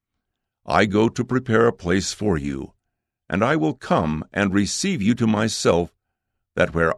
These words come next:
I am, ye may be also." See John chapter fourteen, verses two through three. Go and read the vision in Doctrine and Covenants, section seventy-six. There is clearly illustrated glory upon glory,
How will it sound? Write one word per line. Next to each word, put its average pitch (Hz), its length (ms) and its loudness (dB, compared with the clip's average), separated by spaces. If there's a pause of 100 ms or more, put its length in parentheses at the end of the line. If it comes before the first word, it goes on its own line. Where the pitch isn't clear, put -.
I 156 160 2
am, 82 440 -4 (480)
ye 180 280 -2
may 98 180 2
be 98 300 0
also." 78 880 -4 (540)
See 85 260 -4
John 76 360 -4
chapter 95 380 -2
fourteen, 104 760 -2 (280)
verses 90 380 -4
two 90 360 0
through 101 280 -4
three. 71 540 -6 (1400)
Go 170 240 6
and 127 160 2
read 113 200 2
the 104 100 0
vision 92 400 -2
in 98 180 -2
Doctrine 98 400 -2
and 101 140 -4
Covenants, 107 420 0
section 101 380 -2
seventy-six. 104 1000 -4 (840)
There 135 340 2
is 131 200 -2
clearly 156 400 0
illustrated 98 680 0
glory 139 400 0
upon 117 460 -2
glory, 73 520 -2